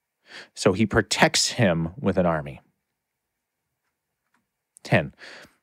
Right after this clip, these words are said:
But when Sanballat, <laughs> the, the Horonite, I know, it's okay. I laugh at myself about this too. And Tobiah the Ammonite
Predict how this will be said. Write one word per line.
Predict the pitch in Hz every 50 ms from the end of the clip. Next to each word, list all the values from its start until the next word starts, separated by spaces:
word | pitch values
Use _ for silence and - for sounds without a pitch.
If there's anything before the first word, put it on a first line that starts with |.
| _ _ _ _ _ _ _ _ _ _ - - -
But | 120 127 139
when | 151 165 175 180 175 143 - - - - _ _ _ _ _ -
Sanballat, | - - 160 190 202 190 165 143 135 139 - - - - - - - - _
<laughs> | _ _ _ _ _ - 107 -
the, | 131 139 - 104 - - - - 123 -
the | - 117
Horonite, | 120 147 160 165 147 131 117 95 90 85
I | 92 104
know, | 101 87 82 78 67 85
it's | 95 104 - 95
okay. | 92 85 82 73
I | - 92 107 110
laugh | 110 104 104 98 -
at | 98
myself | 95 95 - - 85 82
about | 82 82 78 78
this | 82 -
too. | - 82 76 - - - - -
And | 127 127
Tobiah | 139 151 139 156 175 185 180
the | 165 165 165 165 - _ -
Ammonite | - 156 180 175 170 151 131 104 98 98 - -